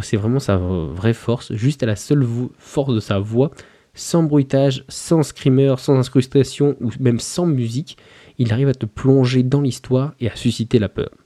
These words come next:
Et ça, je pense que ça vaut vraiment le coup, rien que pour ça, d'aller écouter au moins un ou deux épisodes. Alors les moins, oui, j'ai cherché des moins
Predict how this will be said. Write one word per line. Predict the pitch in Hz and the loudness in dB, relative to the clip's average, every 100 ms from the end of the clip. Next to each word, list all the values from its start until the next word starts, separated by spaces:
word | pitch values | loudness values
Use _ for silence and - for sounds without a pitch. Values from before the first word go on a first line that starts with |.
| _ _ _ 110 | _ _ _ -12
Et | |
ça, | - 156 147 | -4 -2 -2
je | 107 | -4
pense | 117 127 131 | -4 -4 -6
que | - 123 139 - _ _ _ _ _ _ _ _ _ _ | -4 0 0 -2 _ _ _ _ _ _ _ _ _ _
ça | - - - 95 | -20 -18 -8 -6
vaut | 104 117 | -2 0
vraiment | 120 113 131 156 139 | 0 0 0 2 0
le | 107 | -2
coup, | - 160 151 | -4 -4 -2
rien | 120 143 | 0 0
que | 143 | 0
pour | 120 101 | -2 -4
ça, | - 131 | -4 -4
d'aller | 110 98 | -2 -2
écouter | - 101 123 | -4 0 0
au | 117 | 0
moins | 110 117 135 | -4 -4 0
un | |
ou | 120 | 2
deux | 107 101 | 2 0
épisodes. | - 85 - - _ _ - - - - - - | -4 -10 -14 -18 _ _ -20 -20 -20 -20 -12 0
Alors | 113 104 | 2 2
les | 107 | 0
moins, | 110 123 135 | 0 0 -2
oui, | 120 120 | -4 -4
j'ai | - 113 | -6 -8
cherché | - 131 | -4 -2
des | 117 | -2
moins | 107 113 | -2 -2